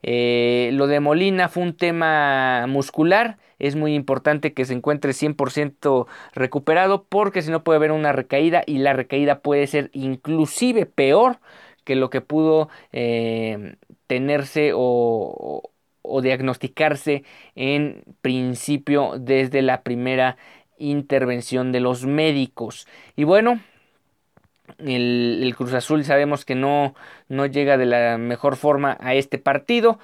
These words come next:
Eso no significa que el Guadalajara, eh, tenga un partido m-, más accesible de lo que pudiera ser con un Cruz Azul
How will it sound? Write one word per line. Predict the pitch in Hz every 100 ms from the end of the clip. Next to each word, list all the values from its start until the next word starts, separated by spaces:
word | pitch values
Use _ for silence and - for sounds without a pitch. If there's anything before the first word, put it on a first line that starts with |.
| - -
Eso | 139 151
no | 143 139
significa | - 277 254 180 - 165 - -
que | 135 123 117 - -
el | - 127
Guadalajara, | 127 127 127 127 123 151 151 135 - _ _
eh, | - 117 117 117 113 _
tenga | 139 143
un | 143
partido | 135 123 - 143 135
m-, | 127 123 120 139 139
más | 143 143
accesible | 143 - 131 - 156 147 131
de | 123
lo | 110
que | - 120 113 110 - - - _ -
pudiera | 139 135 151 151
ser | 139 160 151
con | 156
un | 156
Cruz | 143 143
Azul | 139 131 156 143